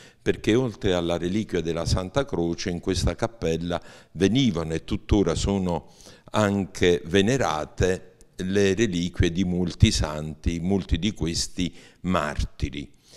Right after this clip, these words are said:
E al centro della cappella c'è una bella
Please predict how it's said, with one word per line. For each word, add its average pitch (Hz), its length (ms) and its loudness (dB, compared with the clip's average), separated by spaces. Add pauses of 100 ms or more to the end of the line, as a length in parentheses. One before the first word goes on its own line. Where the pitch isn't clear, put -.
(260)
E - 440 -2 (840)
al 98 160 -2
centro 127 440 4
della 82 240 -2
cappella 90 920 -2 (460)
c'è - 240 2
una 92 340 2
bella 87 720 -2